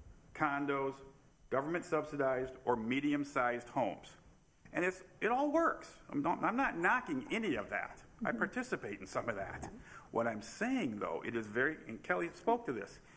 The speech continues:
Speaker 1: it's very hard to build a large lot in the city 'cause to meet city code, we gotta have curb, sanitary, storm, water, all kinds of requirements. Yes,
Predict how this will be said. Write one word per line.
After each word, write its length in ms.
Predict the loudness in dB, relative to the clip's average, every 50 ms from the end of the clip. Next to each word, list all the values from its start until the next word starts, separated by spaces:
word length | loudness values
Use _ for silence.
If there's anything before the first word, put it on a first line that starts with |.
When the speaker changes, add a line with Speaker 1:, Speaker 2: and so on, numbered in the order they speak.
| -20 -20 -20 -18
Speaker 1:
it's 80 | -14 -6
very 240 | -4 -2 0 0 -2
hard 440 | -2 -4 -4 0 0 2 2 0 -2
to 60 | -6 -8
build 300 | -4 -2 0 0 0 0
a 60 | -2
large 380 | -2 0 0 0 0 0 -2 -2
lot 280 | 0 0 0 0 -2 -4
in 60 | -8
the 60 | -10
city 280 | -6 -4 -2 -2 -2 -2
'cause 160 | -4 -6 -10 -8
to 100 | -6 -4
meet 280 | -2 -2 -2 -4 -4
city 300 | -6 -4 -2 -2 -2 -4
code, 440 | -4 -2 0 2 2 2 2 0 -4 -6 -10 -18 -20 -8 -4
we 80 | -2 2
gotta 180 | 2 2 2 0
have 200 | -2 -4 -2 0
curb, 300 | 2 2 4 4 2 0
sanitary, 540 | 0 -2 0 0 -2 -2 -2 -2 -2 -2
storm, 480 | -2 0 2 4 6 6 6 4 4 4
water, 560 | 4 6 6 6 4 4 2 0 -2 -4 -14 -20 -20 -20 -18 -4 2
all 140 | 2 2 4
kinds 260 | 2 0 0 0 -2
of 80 | -4
requirements. 640 | -6 -4 0 2 2 2 2 0 -6 -10 -12 -14 -18 -20 -20 -20 -20 -20 -20 -20 -18 -4
Yes, 480 | 0 2 4 4 4 2 -2 -6 -14